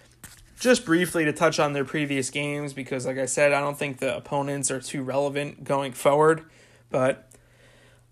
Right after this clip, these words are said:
I was so impressed with the ability of Chad Henne to have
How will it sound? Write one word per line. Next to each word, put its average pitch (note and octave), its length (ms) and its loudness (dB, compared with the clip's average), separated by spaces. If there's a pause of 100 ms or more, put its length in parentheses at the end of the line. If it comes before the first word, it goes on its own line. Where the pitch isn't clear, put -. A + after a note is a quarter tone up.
(100)
I E3+ 160 10
was E3+ 180 4
so F3+ 260 10
impressed C#3+ 540 6
with C3+ 720 -2
the C#3+ 300 -2
ability C#3+ 840 2 (120)
of C#3 160 -6
Chad D3 360 6
Henne C#3+ 320 0
to C3+ 160 -4
have C3 480 -4